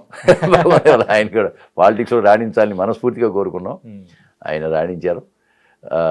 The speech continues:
Speaker 1: మళ్ళీ ఆయన మనకేమైనా డేట్లు ఇస్తే,
Speaker 2: Hmm.
Speaker 1: ఒక మూడు నాలుగు రోజులు డేట్లు ఇస్తే మళ్ళీ అమరావతిలో షూటింగ్ ఉండదని చెప్పారు.
Speaker 2: ఏది, ఓజీ?
Speaker 1: ఓజీ.
Speaker 2: ఓకే.
Speaker 1: అది ఎప్పుడని ఎదురు చూస్తా ఉన్నాం.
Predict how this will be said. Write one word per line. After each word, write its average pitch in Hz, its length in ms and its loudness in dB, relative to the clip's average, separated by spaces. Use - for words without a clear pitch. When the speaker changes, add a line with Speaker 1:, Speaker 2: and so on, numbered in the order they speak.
Speaker 1:
మళ్ళీ 95 200 -2
ఆయన 95 380 -4
మనకేమైనా 101 400 -6
డేట్లు 147 280 -2
ఇస్తే, 139 560 -4
Speaker 2:
Hmm. 135 200 -14
Speaker 1:
ఒక 101 80 -16
మూడు 104 180 -10
నాలుగు 101 220 -2
రోజులు 120 160 -4
డేట్లు 113 220 -4
ఇస్తే 123 160 -12
మళ్ళీ 107 180 -4
అమరావతిలో 117 460 -2
షూటింగ్ 101 380 -12
ఉండదని 95 320 -8
చెప్పారు. 80 460 -10
Speaker 2:
ఏది, 156 220 0
ఓజీ? 139 380 -4
Speaker 1:
ఓజీ. 73 320 -2
Speaker 2:
ఓకే. 110 180 -8
Speaker 1:
అది 92 160 -8
ఎప్పుడని 104 320 -6
ఎదురు 85 260 -14
చూస్తా - 200 -18
ఉన్నాం. - 260 -20